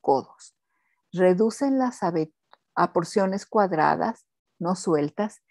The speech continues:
sino unidas entre sí por un betún resistente y tan flexible que cubiertas con tablillas de maderas parecen haber salido de manos de un hábil encuadernador.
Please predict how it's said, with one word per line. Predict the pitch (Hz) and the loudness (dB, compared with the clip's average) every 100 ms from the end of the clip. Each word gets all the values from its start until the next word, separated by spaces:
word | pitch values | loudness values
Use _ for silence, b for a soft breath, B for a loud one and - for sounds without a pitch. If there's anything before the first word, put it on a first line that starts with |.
| b b | b b
sino | - 202 185 180 | -6 -2 0 0
unidas | 180 180 208 220 240 - | 0 0 0 0 -2 -6
entre | 196 180 180 | -6 -4 -6
sí | - 190 | -6 -6
por | 190 190 | 0 0
un | 180 180 | 0 -2
betún | 190 196 - 190 185 | -2 -4 -4 -4 -4
resistente | - 185 - 170 - - 170 180 185 180 _ _ _ _ | -8 -10 -10 -14 -12 -8 -6 -6 -8 -14 _ _ _ _
y | - 156 _ | -14 -14 _
tan | 220 262 330 | -2 0 0
flexible | 302 294 - - 165 151 139 - _ b b b | -4 -4 -6 -6 -4 -4 -6 -10 _ b b b
que | - 190 | -4 0
cubiertas | 196 190 208 233 302 302 | 0 4 2 2 -2 -2
con | - 226 202 | -2 -4 -2
tablillas | 180 175 175 180 196 196 | -2 0 0 0 -2 -2
de | 170 | -6
maderas | 160 156 165 170 202 - | -4 -2 -2 -2 -6 -6
parecen | - 175 202 254 233 | -2 -2 -2 -2 -2
haber | 190 175 | 0 0
salido | - 190 190 180 175 185 | -2 -2 0 0 0 -2
de | 170 | -4
manos | 156 156 160 220 - b b b | -4 -4 -6 -10 -12 b b b
de | 175 185 | 2 2
un | 185 | 4
hábil | 170 165 170 170 | 2 2 0 -2
encuadernador. | 165 - 170 175 180 175 202 262 | -4 -6 -6 -6 -6 -4 -2 -2